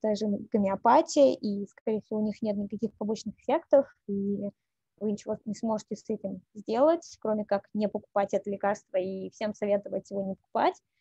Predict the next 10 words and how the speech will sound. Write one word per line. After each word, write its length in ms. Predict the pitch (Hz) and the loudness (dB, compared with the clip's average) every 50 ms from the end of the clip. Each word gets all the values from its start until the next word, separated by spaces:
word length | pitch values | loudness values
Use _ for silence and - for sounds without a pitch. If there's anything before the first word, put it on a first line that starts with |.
| _ _ _ _ _ - | _ _ _ _ _ -4
Но 80 | 233 | -2
если 300 | 240 233 220 220 220 - 220 | 0 0 0 -2 -2 -4 -4
вы 140 | 196 208 208 | -4 -4 -6
всё-таки 420 | 208 - 226 214 208 _ - 214 | -4 -4 -4 -4 -4 _ -6 -6
купили 380 | - - - 208 - 226 226 202 | -6 -6 -8 -4 -2 -2 -2 0
лекарство, 540 | 202 202 208 - 220 202 202 - _ - 196 | -2 -2 0 2 2 0 0 -2 _ -10 -10
которое, 720 | - - - _ _ 214 208 202 202 196 190 190 190 185 185 - _ _ _ _ _ _ _ _ _ _ _ | -10 -12 -16 _ _ -2 -2 -2 0 -2 -2 -2 -4 -4 -8 -12 _ _ _ _ _ _ _ _ _ _ _
а, 140 | - 196 196 185 | -8 -6 -4 -2
имеет 340 | - 208 220 226 208 185 | -2 0 0 0 0 -2
ещё 420 | 196 208 - 214 190 185 185 185 | -4 -2 2 4 4 4 4 2